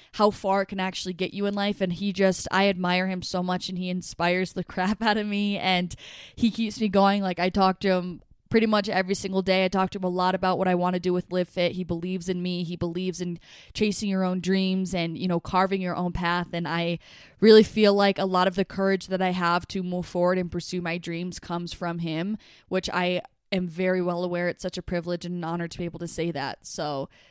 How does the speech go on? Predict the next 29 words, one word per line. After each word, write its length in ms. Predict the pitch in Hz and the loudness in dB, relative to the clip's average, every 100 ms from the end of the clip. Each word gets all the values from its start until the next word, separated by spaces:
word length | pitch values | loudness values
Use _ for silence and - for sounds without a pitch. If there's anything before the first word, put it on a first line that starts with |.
| _ | _
definitely 340 | 196 208 254 226 | -4 -2 -2 -2
my 160 | 180 | -2
dad. 360 | 165 147 120 - _ _ _ - | -2 -6 -8 -18 _ _ _ 0
Next 340 | 240 269 - | 2 2 -2
question, 600 | - 208 196 - 185 170 | -2 0 0 -2 -2 -2
how 300 | 180 233 269 | -4 2 4
to 180 | 311 - | 4 0
work 340 | 269 226 226 233 | 0 0 0 0
with 160 | 226 - | -2 0
others 440 | 220 202 190 185 - | 2 4 4 2 0
who 140 | 214 | 0
are 120 | 208 | 0
taken 400 | - 233 233 269 | 0 -2 0 -2
over 360 | 202 202 202 202 | 2 4 4 2
by 280 | 185 190 208 | 2 2 2
their 220 | 214 - | 2 0
ego 560 | 208 208 180 175 170 175 - _ | -2 0 2 4 4 2 -4 _
when 220 | 190 196 | 0 2
you're 320 | 190 202 208 - | 4 4 4 2
awakening 640 | 190 175 185 196 190 175 160 | 0 2 0 0 -2 -4 -6
to 260 | - 156 | -6 -6
it. 380 | 123 78 - - - - | -6 -8 -10 -12 -12 0
This, 180 | 247 277 | 4 4
I 60 | 381 | 2
think, 220 | 349 294 | 0 2
is 140 | 262 | 2
really 340 | 208 240 240 214 | 4 4 4 2
interesting 680 | 208 226 - 240 240 240 240 - | -2 -4 -2 2 4 2 0 -2
and 480 | 202 202 202 - | 0 2 0 -4